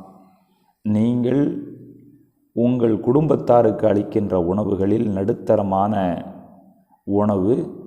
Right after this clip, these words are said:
பத்து ஏழைகளுக்கு நீங்க சாப்பாடு கொடுக்கணும். அது உங்களால முடியலனா பத்து ஏழைகளுக்கு ஆடைகள் வாங்கி கொடுக்கணும். அதுவும் உங்களால் முடியலனா ஒரு அடிமையை விடுதலை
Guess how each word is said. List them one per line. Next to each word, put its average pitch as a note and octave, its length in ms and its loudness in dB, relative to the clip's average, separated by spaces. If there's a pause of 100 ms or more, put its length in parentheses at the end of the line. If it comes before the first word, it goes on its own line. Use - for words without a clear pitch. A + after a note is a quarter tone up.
பத்து A2 500 2
ஏழைகளுக்கு A2 720 0
நீங்க F#2+ 260 -4
சாப்பாடு F2+ 520 -2
கொடுக்கணும். D#2+ 680 -8 (1080)
அது C#3 380 6
உங்களால A#2 420 6
முடியலனா F#2 880 0 (960)
பத்து A#2 520 -2
ஏழைகளுக்கு A#2+ 1000 0
ஆடைகள் G#2+ 540 -2
வாங்கி F#2 380 -4
கொடுக்கணும். F2 760 -6 (1200)
அதுவும் C3+ 460 2
உங்களால் G#2 380 6
முடியலனா F2+ 840 0 (800)
ஒரு G2 220 4
அடிமையை A2 580 2
விடுதலை G2+ 420 0